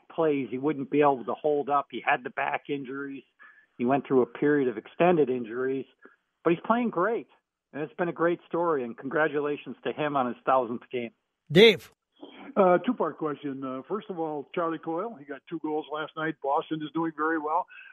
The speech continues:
Speaker 3: So your, your comments on Coyle. And then secondly, is there a Saint Louis out there? It was almost a year ago that Saint Louis started that incredible run all, all the way to the top. Is there anybody we should be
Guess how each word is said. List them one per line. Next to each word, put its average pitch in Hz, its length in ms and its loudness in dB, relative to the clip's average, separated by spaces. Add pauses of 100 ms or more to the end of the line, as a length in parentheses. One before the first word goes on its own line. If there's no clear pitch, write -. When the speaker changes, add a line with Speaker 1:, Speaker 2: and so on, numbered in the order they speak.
(120)
Speaker 3:
So 143 220 4
your, 139 220 0
your 180 140 -2
comments 170 420 4
on 143 180 -2
Coyle. 185 500 -2
And 165 120 -8
then 196 140 -8 (180)
secondly, 214 440 -8 (200)
is 175 200 -4
there 269 180 -6
a - 40 -10 (120)
Saint 214 160 -10
Louis 185 240 -8 (100)
out 190 180 -12
there? 202 100 -8
It - 20 -10
was 151 240 -14
almost 277 380 -12
a 170 40 -8
year 156 360 -4
ago 131 340 -10
that 143 80 -14 (100)
Saint 196 200 -8
Louis 175 280 -4
started 156 360 -6
that 143 160 -8 (320)
incredible 180 600 0
run 165 300 0
all, 170 220 -4
all 175 240 -6
the 190 60 -2
way 180 120 0
to 170 80 -4
the 147 120 -8
top. 175 300 -2
Is 139 160 -16
there 247 160 -8
anybody 226 480 -2
we 202 120 -12
should - 160 -16
be 190 100 -12